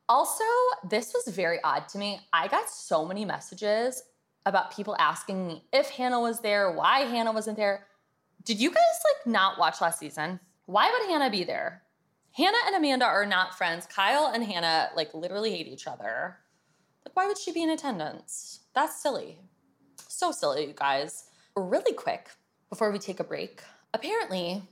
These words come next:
one of the fights in the Ultimate Girls Trip two point oh, which, as you guys know, features, like, Jill Zarin, Dorinda Medley,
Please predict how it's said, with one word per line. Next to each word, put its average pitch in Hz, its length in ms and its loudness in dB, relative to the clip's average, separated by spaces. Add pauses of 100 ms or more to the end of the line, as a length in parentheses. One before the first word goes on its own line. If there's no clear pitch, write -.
(200)
one 233 200 0
of 311 100 0
the 359 100 0
fights 185 420 0
in 185 200 0
the 185 120 -4
Ultimate 175 340 -2
Girls 170 260 2
Trip - 260 -2
two 220 160 -6
point 202 300 -2
oh, 151 220 2
which, 180 160 -6
as 170 220 -2
you 185 40 -12
guys 165 280 -2
know, 156 220 -2
features, 156 500 -12
like, - 280 -8
Jill 165 200 -4
Zarin, 262 600 2
Dorinda 214 800 2
Medley, 214 640 -2